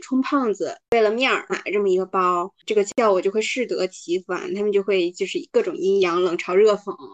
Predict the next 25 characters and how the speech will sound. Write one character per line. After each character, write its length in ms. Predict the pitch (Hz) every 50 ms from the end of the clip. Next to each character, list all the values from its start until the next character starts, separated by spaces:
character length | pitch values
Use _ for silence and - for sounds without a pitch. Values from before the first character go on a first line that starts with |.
| - _ _
但 160 | - 226 226
如 120 | 214 214 233
果 220 | 233 - 233 247
你 180 | 247 233 - -
是 280 | - - 214 214 208 208 - -
真 240 | - 330 339 339
的， 80 | 320 285
哎， 200 | - - 240 254 - - _
观 160 | - 311 311
察 200 | 311 269 277 254
一 60 | 269 262
阵 100 | 277 254
儿， 40 |
发 120 | 262 302 302
现 160 | 294 294 277
你 160 | 226 190 185 185
的 120 | 202 220
这 140 | 220 254 262
个 80 | 247
消 180 | 247 - 302 302
费 140 | 294 294 262
水 120 | - - -
平 240 | - - 180 185 220
吧， 120 | 254 247 254
就 140 | - -